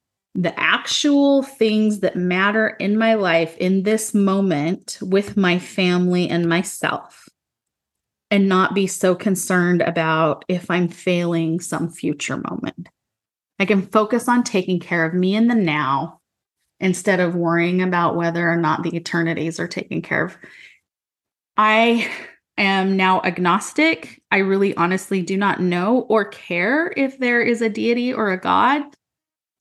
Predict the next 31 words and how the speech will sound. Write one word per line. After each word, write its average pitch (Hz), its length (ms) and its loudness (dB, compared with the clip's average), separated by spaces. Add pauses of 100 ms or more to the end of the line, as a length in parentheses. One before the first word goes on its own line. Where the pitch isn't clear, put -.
(160)
I 214 60 -2
am 208 160 0
at - 160 -8
peace 254 400 -6
with 302 240 -4
that. 330 340 2
I 233 60 0
don't 233 180 -4
think 269 140 -2
it's 254 100 -8
a 226 60 -2
question 254 520 -2
that 208 100 2
I 180 100 0
ever 202 280 0
would 214 120 0
have 196 240 -2
been 185 260 -2
asking 214 460 -2
myself 202 460 -2
my 254 140 2
whole 254 240 0
life 254 300 0
if 214 100 -6
I 196 40 0
had 185 160 0
not 185 160 0
been 180 140 0
told 196 280 -2
it - 80 -2
was 190 160 -4